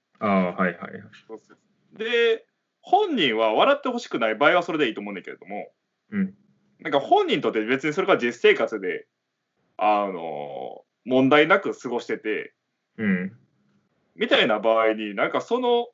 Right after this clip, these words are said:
Speaker 2: 変ななんか名前をつけたり、
Speaker 1: うん。
Speaker 2: そういうのは逆にコミュニケーション生まへんくならへんって思ってしまう。
Speaker 1: あー。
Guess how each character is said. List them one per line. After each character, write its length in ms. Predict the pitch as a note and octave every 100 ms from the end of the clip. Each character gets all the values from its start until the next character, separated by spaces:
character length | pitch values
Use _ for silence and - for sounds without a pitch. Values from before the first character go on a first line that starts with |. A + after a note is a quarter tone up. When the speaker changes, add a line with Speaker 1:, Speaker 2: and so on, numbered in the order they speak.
| - -
Speaker 2:
変 180 | A3
な 120 | A#3+ C#3
な 100 | A2
ん 60 |
か 100 | F#2+
名 120 | A#2+ C#3+
前 200 | D3+ D3+
を 80 |
つ 100 | C#3+
け 120 | - A2+
た 120 | E2
り、 260 | F#2+ F2+ _ _ _ _ -
Speaker 1:
う 80 | G#2
ん。 340 | F2+ F2+ F#2+ _ _ _ _ _ _ _ -
Speaker 2:
そ 60 |
う 20 |
い 40 | -
う 20 |
の 100 | A3
は 100 | G3
逆 280 | A#3 - F#4
に 100 | D#4
コ 140 | -
ミ 80 | C3
ュ 80 | C3+
ニ 60 |
ケ 120 | C3+ G3
ー 20 |
シ 80 | A#2
ョ 60 |
ン 40 | G#2+
生 40 |
ま 180 | E3+ B2
へ 60 |
ん 20 | G2+
く 80 | G2+
な 80 | G2+
ら 80 | G2+
へ 100 | G2
ん 60 |
っ 20 |
て 100 | F#2+
思 140 | F#2 F#2
っ 40 |
て 80 | -
し 80 | -
ま 80 | -
う。 20 | _ _ _ _ _ -
Speaker 1:
あ 40 |
ー。 540 | G2 F#2+ F2+ F2+ F#2